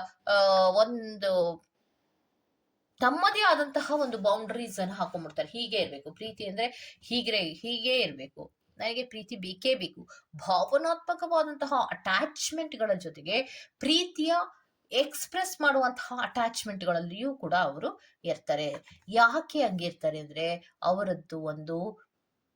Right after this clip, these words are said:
ಸಾಲಿಡ್ ಆದಂತಹ ಪ್ರೀತಿ.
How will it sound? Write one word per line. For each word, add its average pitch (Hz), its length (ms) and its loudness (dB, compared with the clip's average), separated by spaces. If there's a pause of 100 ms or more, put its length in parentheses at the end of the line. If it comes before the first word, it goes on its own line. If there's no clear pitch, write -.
(600)
ಸಾಲಿಡ್ 170 960 -4
ಆದಂತಹ 139 600 -4
ಪ್ರೀತಿ. - 540 -10